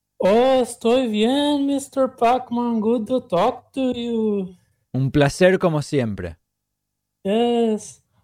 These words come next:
Speaker 1: Oh, Mister Pacman, did you see that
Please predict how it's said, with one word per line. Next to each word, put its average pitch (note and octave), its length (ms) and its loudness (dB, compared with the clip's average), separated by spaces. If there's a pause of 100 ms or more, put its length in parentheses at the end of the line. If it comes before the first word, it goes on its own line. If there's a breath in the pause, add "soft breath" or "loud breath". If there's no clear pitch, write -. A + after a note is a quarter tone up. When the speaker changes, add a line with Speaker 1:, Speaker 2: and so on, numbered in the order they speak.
(160)
Speaker 1:
Oh, A3 400 2
Mister - 340 -8
Pacman, G#3+ 760 0
did G3+ 220 2
you G3 140 2
see G#3 360 2
that F3+ 480 2